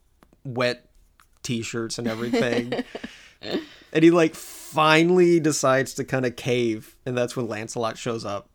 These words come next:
Speaker 1: He's
Speaker 2: Yeah.
Speaker 1: like, "I'll save you from this peril." He's like, "What about a little bit of peril?"
Speaker 2: <laughs> Yeah, that's a good one.
Speaker 1: But they all had, like,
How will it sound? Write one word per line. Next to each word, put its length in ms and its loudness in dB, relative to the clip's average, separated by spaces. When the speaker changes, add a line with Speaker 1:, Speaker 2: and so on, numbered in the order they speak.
Speaker 1:
He's 80 -6
Speaker 2:
Yeah. 80 -2
Speaker 1:
like, 100 -4
"I'll 80 4
save 260 2
you 80 0
from 200 -4
this 120 -2
peril." 480 -2
He's 120 -10
like, 180 -12
"What 160 -10
about 280 -6
a 40 -6
little 240 0
bit 160 -4
of 100 -6
peril?" 400 -8
Speaker 2:
<laughs> 1200 -8
Yeah, 320 -8
that's 200 -12
a 60 -10
good 160 -14
one. 220 -16
Speaker 1:
But 200 -6
they 120 4
all 220 2
had, 160 -2
like, 260 -2